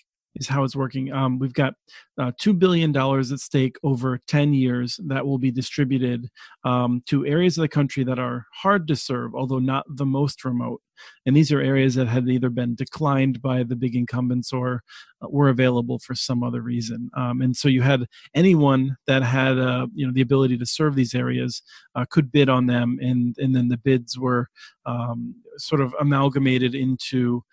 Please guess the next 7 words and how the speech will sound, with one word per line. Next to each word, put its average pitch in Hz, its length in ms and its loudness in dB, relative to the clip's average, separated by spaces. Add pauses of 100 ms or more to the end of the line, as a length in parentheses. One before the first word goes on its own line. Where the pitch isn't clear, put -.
(280)
um, 117 640 0 (100)
some 147 240 -2
combination 131 800 0
of 127 440 -6 (280)
comparing, 135 600 0
uh, 147 80 -8 (120)
the, 156 340 -8